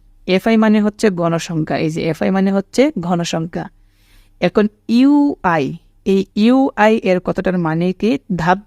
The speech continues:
বিচ্যুতি ঘনসংখ্যা। তার মানে এই ঘনসংখ্যা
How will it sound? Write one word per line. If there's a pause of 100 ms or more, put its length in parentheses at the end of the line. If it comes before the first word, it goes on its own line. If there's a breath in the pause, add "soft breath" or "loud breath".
বিচ্যুতি
ঘনসংখ্যা।
তার
মানে (360)
এই
ঘনসংখ্যা